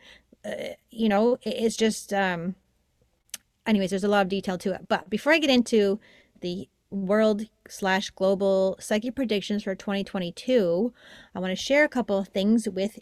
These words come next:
you. And the first thing I wanna share with you is, um, how you can have an experience with me personally if you were interested in at all at developing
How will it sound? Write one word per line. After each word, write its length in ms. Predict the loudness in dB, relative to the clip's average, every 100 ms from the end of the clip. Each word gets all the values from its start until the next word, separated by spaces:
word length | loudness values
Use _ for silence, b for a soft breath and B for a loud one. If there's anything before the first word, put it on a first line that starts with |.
| -12
you. 760 | -8 2 4 6 4 2 0 -4 _ _ _ _ _ _ -2
And 640 | 2 2 2 0 0 -4 -6
the 80 | -8
first 260 | 0 0 2
thing 140 | 2
I 40 | 2
wanna 160 | 0
share 420 | -2 2 4 4
with 220 | 2 0 0
you 360 | 0 0 -2 -2
is, 360 | 0 0 -2 -6
um, 320 | -8 -6 -8
how 280 | -4 2 2
you 200 | 2 0
can 200 | -2 -4
have 320 | -4 -6 -4
an 80 | -4
experience 640 | -6 -6 -4 -2 -4 -10
with 300 | -12 -12 -6
me 440 | -2 0 2 0 -2 b b b b b _ _
personally 800 | 0 0 2 0 0 0 -2 -4 _ _ _ -12
if 140 | -2
you 100 | 0
were 200 | 2 2 2
interested 720 | 0 0 -6 -2 0 0 -2 -4
in 240 | -2 -2
at 180 | -6 -6
all 260 | -2 -2 -4
at 180 | -8 -10 -12 -6
developing 920 | -4 0 2 2 0 -2 0 -2 -4